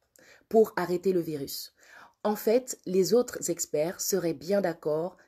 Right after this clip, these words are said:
qu'il faut des masques F F P deux pour toutes les per-, tout le personnel soignant la, en première ligne,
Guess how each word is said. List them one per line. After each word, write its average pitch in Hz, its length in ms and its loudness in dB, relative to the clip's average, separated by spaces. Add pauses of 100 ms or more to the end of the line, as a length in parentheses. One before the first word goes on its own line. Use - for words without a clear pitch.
qu'il 196 140 -2
faut 208 160 4
des 180 140 4
masques - 520 -4 (300)
F 180 220 2
F - 120 -12
P 165 140 -2
deux 240 220 2 (400)
pour 202 460 0 (200)
toutes - 280 -6
les 156 100 0
per-, - 180 -2 (120)
tout 220 80 0
le 202 80 2
personnel 151 460 -2
soignant 165 580 0 (340)
la, - 220 -4
en 156 140 0
première 160 360 -2
ligne, 226 300 2